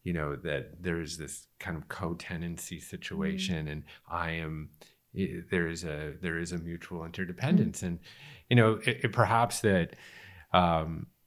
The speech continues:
Speaker 1: you know, Gautama was more of a psychologist than
Speaker 2: Mm-hmm.
Speaker 1: he was a, a theologist or, or a, um, but, uh, I know that that's dangerous to make those conflations,
Speaker 2: Mm-hmm.
Speaker 1: but they seem
Speaker 2: I,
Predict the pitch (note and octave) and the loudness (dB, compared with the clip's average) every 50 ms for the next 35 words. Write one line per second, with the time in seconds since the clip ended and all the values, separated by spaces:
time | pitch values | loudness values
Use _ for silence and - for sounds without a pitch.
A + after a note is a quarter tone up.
0 | _ _ _ _ _ _ _ _ _ _ _ _ _ _ _ _ - A#2+ G#2+ F#2+ | _ _ _ _ _ _ _ _ _ _ _ _ _ _ _ _ 8 10 10 10
1 | F2 E2+ E2 E2+ - F2 F2 F#2+ F#2+ - G#2 F#2 F2+ F2+ E2+ F2 E2+ - - F#2+ | 8 6 2 2 4 4 6 4 4 2 0 0 0 0 0 0 -2 -2 -2 0
2 | F2+ F2+ F2 F2 E2+ E2 E2+ D#2 - - - G2 E2 - - - F#2+ E2 F2 G2 | 0 2 2 2 0 0 -2 -2 0 2 2 2 2 2 2 2 2 2 2 2
3 | G#2 G#2+ G2+ - A#2+ A#2+ A#2+ - - - G2 F2 F2 - - F2+ F2 E2+ E2+ E2+ | 0 0 2 4 4 4 2 2 2 2 4 4 4 2 2 0 0 0 2 2
4 | E2 E2 E2 E2 E2 E2 - E2+ D#2+ D2+ D2 C#2+ - - - - - - G2+ G2 | 2 2 0 0 -2 -4 -4 -4 -4 -4 -4 -6 -8 -10 -14 -10 -2 2 2 4
5 | G#2 G#2+ G#2 G#2+ A2 A#2 A2 A2+ C3 B2 B2 B2 B2 - - E2+ D#2+ D#2 D#2 D2+ | 4 4 2 2 0 -2 -2 0 0 0 0 0 -2 -4 -4 -4 -4 -4 -6 -8
6 | - - - - F2 E2 D#2+ D#2 D#2 D2+ D2+ D#2 - - - - - - - - | -10 -12 -10 -6 -4 -4 -4 -4 -6 -6 -8 -10 -14 -18 -20 -20 -20 -20 -20 -20
7 | _ - - E2+ F2 E2+ E2 D#2+ D#2+ D#2+ D#2+ D#2 - _ _ - _ _ - - | _ 2 2 4 4 4 2 0 -4 -6 -8 -10 -12 _ _ -20 _ _ -6 -6
8 | - - A2+ G2 G#2+ F2+ E2+ E2 E2 E2 E2 D#2 D2+ D#2 D2+ D2 - - _ _ | -4 -2 2 6 6 8 6 6 2 0 -2 -2 -4 -4 -6 -8 -10 -12 _ _
9 | _ _ _ _ _ _ _ - _ _ - - - - - - A2+ A2+ A#2+ A#2+ | _ _ _ _ _ _ _ -20 _ _ -16 -14 -8 0 4 4 6 8 8 8
10 | B2 B2 A2+ G2 G#2+ G2 F2+ - - - G2 F2+ F2+ F#2 F#2+ F#2+ G2+ G2+ F#2 - | 8 6 4 4 2 2 0 0 0 2 2 2 2 2 0 0 -2 -2 -2 -4
11 | - - - G2 F#2 F2 F#2 F#2 F#2 F#2 F2+ - F#2+ F#2 F#2 - - F#2 F2+ - | -6 -6 -4 -2 -2 0 0 0 0 0 -2 -2 -2 -2 -2 -2 -2 -4 -2 0
12 | - F#2+ F#2+ G2 G2+ G2+ G#2+ A#2 A#2+ A#2+ A#2+ - - F#2+ F2+ E2+ E2 E2 - - | 0 2 2 2 2 4 4 4 4 2 0 -2 0 2 2 2 2 -2 -4 -10
13 | _ _ _ _ _ _ _ _ - - G#2 G2 F#2 - - - A2 G2+ G2 G2 | _ _ _ _ _ _ _ _ -2 2 4 4 4 4 0 0 2 2 4 4
14 | F#2+ F#2 F2+ F2 F2+ - A#2+ - | 4 2 0 0 0 0 -2 -2